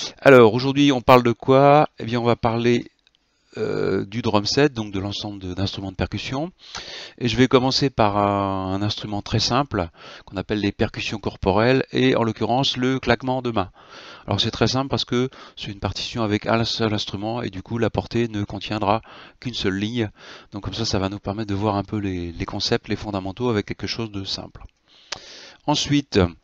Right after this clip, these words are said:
on partira sur des choses moins simples et j'aurai besoin,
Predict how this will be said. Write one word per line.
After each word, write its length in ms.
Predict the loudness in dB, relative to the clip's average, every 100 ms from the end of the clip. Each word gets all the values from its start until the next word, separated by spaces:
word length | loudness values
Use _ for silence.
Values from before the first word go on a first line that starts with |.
| _ -16 -10 -10 _
on 120 | -8
partira 440 | -4 -4 2 6 6
sur 160 | 4
des 120 | -4
choses 220 | -6 -6 -6
moins 160 | -4
simples 420 | -2 2 0 -2 -4
et 160 | -2 -2
j'aurai 460 | -2 2 6 8
besoin, 500 | 6 0 -2 -2 -4